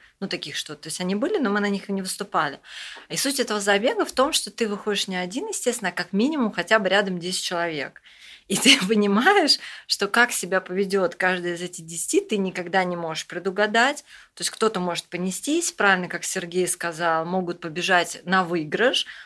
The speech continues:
а это было до смешного, то есть люди все готовы бежать быстро и начинают бежать медленно. <laughs> И ты понимаешь, а что ты в этой ситуации будешь делать? А, и получалось так, что все время, то есть, а, м,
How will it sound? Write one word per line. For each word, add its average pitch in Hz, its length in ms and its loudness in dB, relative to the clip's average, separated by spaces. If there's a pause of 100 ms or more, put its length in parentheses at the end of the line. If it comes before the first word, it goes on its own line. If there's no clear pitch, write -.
а 147 100 0
это 175 140 -2
было 170 180 -2
до 156 140 -8
смешного, 185 760 -2
то 226 160 0
есть 190 240 -2
люди 185 240 0
все 165 220 -2
готовы 160 380 -2
бежать 147 280 -2
быстро 247 400 0
и - 180 -12
начинают 160 460 -6
бежать 160 300 -6
медленно. 156 640 -4
<laughs> 494 520 6
И 415 120 10
ты - 200 2
понимаешь, 247 680 4 (320)
а - 80 2
что 254 200 4
ты 254 140 2
в 233 40 4
этой 233 220 4
ситуации 214 520 4
будешь 185 320 2
делать? 165 400 2 (420)
А, 156 320 6
и 202 80 4
получалось 214 540 2
так, 226 240 6
что 202 480 4
все 214 240 2
время, 233 600 4
то - 140 2
есть, 208 220 2
а, 180 360 4
м, 151 440 -8